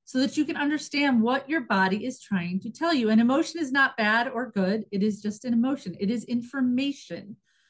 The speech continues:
Um, and just like your body, when it's telling you something, when you're having gut issues, you know, like listening to, "Okay, a-, am I giving my power away? Am I not using my words and emotions properly?"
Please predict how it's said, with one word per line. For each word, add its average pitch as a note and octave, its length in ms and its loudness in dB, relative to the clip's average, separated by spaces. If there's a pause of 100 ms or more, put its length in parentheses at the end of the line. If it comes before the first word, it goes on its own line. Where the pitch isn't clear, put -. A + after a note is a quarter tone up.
(240)
Um, E3+ 380 -2 (120)
and G#3+ 200 2
just B3+ 200 -2
like C4 260 0
your B3 520 2 (300)
body, A#3 440 2
when G3 160 2
it's G#3 220 -2
telling G3+ 280 4
you F3+ 120 2
something, F#3 240 -4
when G#3 100 4
you're A3+ 120 2
having C4 300 2
gut E4 280 0
issues, F#3+ 680 -4 (380)
you A3 100 4
know, A#3+ 200 2
like A#3 260 0
listening B3+ 500 2
to, A3+ 420 2 (200)
"Okay, C#4 280 0
a-, A#3+ 240 -2
am C4 160 4
I C4+ 60 4
giving C#4 320 2
my C#4 140 4
power C#4+ 340 2
away? D#3 400 -4 (460)
Am A#3+ 200 2
I A#3 340 4
not C4+ 380 4 (180)
using C4+ 320 4
my C4 140 4
words B3 560 0
and A#3+ 100 4
emotions A3+ 540 4
properly?" G3 640 -4